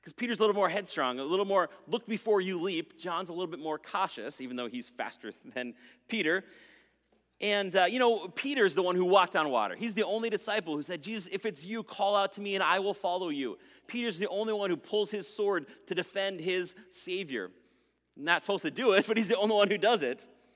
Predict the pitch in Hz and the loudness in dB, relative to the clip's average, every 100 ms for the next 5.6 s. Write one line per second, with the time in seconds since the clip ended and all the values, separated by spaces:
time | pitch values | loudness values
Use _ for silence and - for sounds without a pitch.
0 | _ _ _ _ _ _ _ _ _ - | _ _ _ _ _ _ _ _ _ -2
1 | 180 185 - - - 165 208 196 185 226 | 0 -2 -8 -18 -14 -6 0 0 0 -4
2 | - 202 208 202 175 170 202 170 160 147 | -4 -6 -2 -2 -2 -6 -6 -6 -6 -4
3 | 151 147 139 151 156 139 127 143 - - | -2 0 0 -2 -4 -4 -2 -2 -2 -6
4 | - 127 117 117 - 165 120 139 156 139 | -8 -6 -6 -6 -8 -4 -2 -2 -2 -6
5 | 147 135 131 120 120 | -4 -4 -4 -4 -6